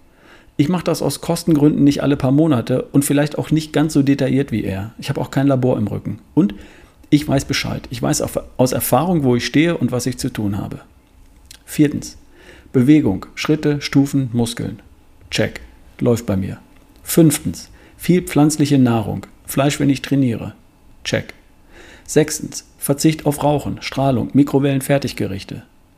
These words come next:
Check. Siebtens, kühle Temperaturen, tagsüber und nachts. Okay, ich schlafe ohne Schlafanzug und meist ohne Decke. Reicht das? Achtens,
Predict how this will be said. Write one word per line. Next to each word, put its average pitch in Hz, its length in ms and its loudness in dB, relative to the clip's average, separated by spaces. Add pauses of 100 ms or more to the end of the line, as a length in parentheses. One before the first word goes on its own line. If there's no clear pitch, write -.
Check. - 300 -6 (840)
Siebtens, 143 520 -2 (160)
kühle 151 260 4
Temperaturen, 143 680 -4 (280)
tagsüber 156 640 -2
und 135 140 0
nachts. - 400 -6 (600)
Okay, 104 360 0 (220)
ich - 120 -6
schlafe 135 320 -2
ohne 127 140 2
Schlafanzug 156 600 0
und 127 100 4
meist 120 320 0
ohne 117 160 0
Decke. 107 320 -8 (280)
Reicht 120 240 -8
das? 226 180 -10 (800)
Achtens, - 520 -6